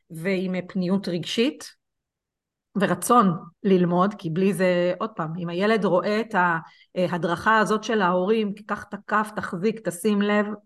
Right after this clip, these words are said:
ו-, וכזה, אם הוא חווה את זה בתור עוד איזשהו ניסיון להשפיע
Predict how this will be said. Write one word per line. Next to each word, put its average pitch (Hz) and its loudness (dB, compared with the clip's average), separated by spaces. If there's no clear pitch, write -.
ו-, 180 0
וכזה, 180 0
אם 220 6
הוא 247 6
חווה 202 4
את 208 2
זה 185 2
בתור 190 0
עוד 220 2
איזשהו 247 -4
ניסיון 185 -4
להשפיע 208 -2